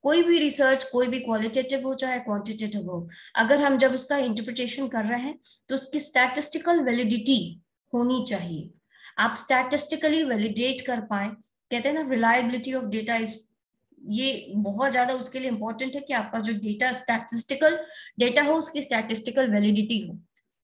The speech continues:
ठीक है, तो validity check कर सके हम कि हाँ, आप जो भी बातें कर रहे हैं वो हर एक condition में correct रहेंगी, तो validity हो। Measures priorities and or importance of attributes।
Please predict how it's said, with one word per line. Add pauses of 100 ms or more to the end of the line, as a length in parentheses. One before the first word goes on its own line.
(120)
ठीक
है, (200)
तो
validity
check
कर
सके
हम
कि
हाँ,
आप
जो
भी
बातें
कर
रहे
हैं (260)
वो
हर
एक
condition
में
correct
रहेंगी, (180)
तो
validity
हो। (480)
Measures
priorities
and (180)
or
importance
of (180)
attributes।